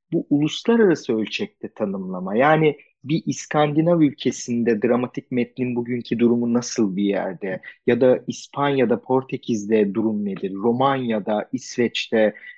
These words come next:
e, Fransa'da durum nedir? Dolayısıyla dü-, e, Avrupa'nın değişik ülkelerinden sadece,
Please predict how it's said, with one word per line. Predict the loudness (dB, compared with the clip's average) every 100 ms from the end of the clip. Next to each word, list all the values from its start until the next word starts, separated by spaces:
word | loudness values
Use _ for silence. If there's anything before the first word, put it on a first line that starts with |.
| _
e, | 2 4 2 2 0 -2 -2
Fransa'da | -2 -2 -4 -6 -6 -4
durum | -2 -2 -2 -4
nedir? | -4 -2 2
Dolayısıyla | 4 2 -2 -2 2 4 4 0 -16 -12
dü-, | -8 -4 0 6
e, | 6 6
Avrupa'nın | 4 2 2 2 4
değişik | 4 2 -6 -4
ülkelerinden | -2 -2 0 2 2 2 -2 -2 -2 -2 -6
sadece, | -14 -6 0 2 6 6 6 4 4 0